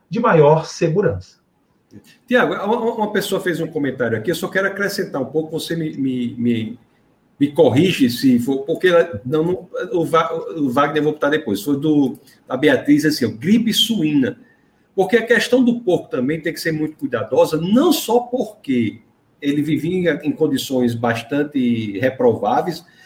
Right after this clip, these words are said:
Speaker 2: mas também parece que a fisiologia do corpo é muito parecida com o ser humano, né? Então, um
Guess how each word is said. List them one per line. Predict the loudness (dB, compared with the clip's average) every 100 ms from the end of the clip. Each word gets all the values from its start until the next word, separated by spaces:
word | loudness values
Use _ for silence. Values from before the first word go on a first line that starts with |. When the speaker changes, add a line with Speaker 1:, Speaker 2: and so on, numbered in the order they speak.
| _
Speaker 2:
mas | -2 -2
também | 2 2 2 2
parece | 0 -4 -4
que |
a | -4
fisiologia | 4 4 4 0 0 -2 -2 -2
do | -4
corpo | -6 -8 -6
é | -6
muito | -8 -8
parecida | -6 0 0 0 -4 -2 -2
com | -4
o |
ser | -4 0
humano, | 2 2 2 0
né? | -2
Então, | 0
um | 4